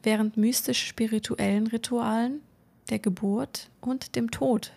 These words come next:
vermehrt ausgeschüttet und bewirkt verändernde Bewusstseinszustände. Leider hat sich die Zirbeldrüse im Laufe der Evolution stark zurückgebildet. Sie war einst drei Zentimeter groß.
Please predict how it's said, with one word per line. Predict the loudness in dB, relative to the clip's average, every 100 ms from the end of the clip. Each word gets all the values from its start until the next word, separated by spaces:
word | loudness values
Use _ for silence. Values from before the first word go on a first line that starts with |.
| -18
vermehrt | -6 0 2 0 0
ausgeschüttet | 0 0 -2 -6 -6 -6 -8 -12 _ _ _ _
und | 0 2
bewirkt | 0 2 2 0 -4 -18 -16
verändernde | -4 0 2 2 0 0 0 -2
Bewusstseinszustände. | -2 -2 0 -2 0 2 2 0 -4 -4 -2 -2 0 -2 -4 -10 _ _ _ _ _ _ _ _ _ _
Leider | 2 4 4
hat | 2
sich | 2 2
die | 0
Zirbeldrüse | 2 2 4 4 2 2 2 2 0
im | 0 2
Laufe | 2 0 0
der | 0
Evolution | 2 2 0 2 2 2
stark | 0 -2 -2 -2
zurückgebildet. | -2 -2 -2 0 2 0 -4 -10 -16 _ _
Sie | -4 0
war | 2
einst | 4 2 2 -2 -6
drei | -2 -2
Zentimeter | 0 -2 0 0 0 -2
groß. | -6 -4 -2 2 0